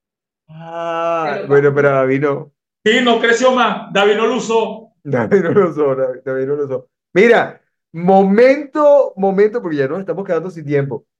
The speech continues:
Speaker 1: Momento de la frase arrogante de la noche, de la,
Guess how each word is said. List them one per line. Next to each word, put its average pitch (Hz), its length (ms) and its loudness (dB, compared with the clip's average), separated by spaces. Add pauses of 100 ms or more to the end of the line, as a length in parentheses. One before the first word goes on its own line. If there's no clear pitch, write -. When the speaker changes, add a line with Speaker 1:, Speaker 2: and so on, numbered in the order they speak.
Speaker 1:
Momento 175 640 0
de 240 80 0
la 156 100 0
frase 160 260 -4
arrogante 165 380 -2
de 208 60 2
la 160 100 -2
noche, 170 280 -4
de 123 140 -4
la, 120 80 -6